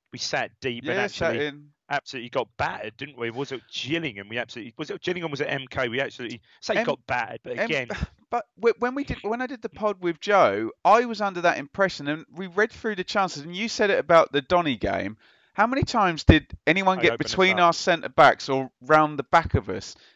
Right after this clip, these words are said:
Speaker 2: Um,
Speaker 1: had a lot of, perhaps we just relinquished a lot of the ball
Speaker 2: and a,
Speaker 1: that
Speaker 2: a
Speaker 1: we just
Speaker 2: ball into the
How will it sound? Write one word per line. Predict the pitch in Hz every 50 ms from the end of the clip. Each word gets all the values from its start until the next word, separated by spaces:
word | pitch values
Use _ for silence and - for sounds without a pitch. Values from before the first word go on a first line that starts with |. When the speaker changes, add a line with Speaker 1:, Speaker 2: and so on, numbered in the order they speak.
| _ -
Speaker 2:
Um, | 135 151 156 160
Speaker 1:
had | 131 120
a | 127
lot | 131 131 107
of, | 113 120 _ _
perhaps | 131 123 113 - - 120
we | 117 113
just | - 123 110 - -
relinquished | 120 120 120 120 117 117 110 107 - -
a | 110
lot | 113 113 -
of | 104
the | 107
ball | - - 123 117 107 95 - _ _ _ -
Speaker 2:
and | 180 180 180
a, | - -
Speaker 1:
that | 113
Speaker 2:
a | - -
Speaker 1:
we | 104
just | -
Speaker 2:
ball | 202 202 208 202
into | 196 202 196
the | 117